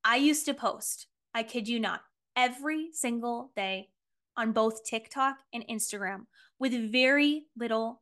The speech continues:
results and maybe a couple clients would sign up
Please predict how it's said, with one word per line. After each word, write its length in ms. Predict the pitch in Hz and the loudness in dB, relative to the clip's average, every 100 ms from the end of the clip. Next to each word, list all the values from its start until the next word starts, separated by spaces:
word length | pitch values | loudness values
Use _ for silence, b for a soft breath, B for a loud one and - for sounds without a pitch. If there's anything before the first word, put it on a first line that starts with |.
| - | -6
results 500 | 226 202 180 - - | -4 -2 -4 -6 -12
and 180 | - 214 | -10 -6
maybe 360 | 208 214 233 240 | -4 -4 -6 -6
a 100 | 202 - | -10 -10
couple 360 | - 214 214 | -4 -2 -2
clients 580 | 208 - 185 196 254 269 - | -6 -6 -6 -4 -4 -4 -6
would 120 | 196 | -4
sign 340 | - 185 190 - | -4 -6 -10 -6
up 220 | 196 220 | -4 -6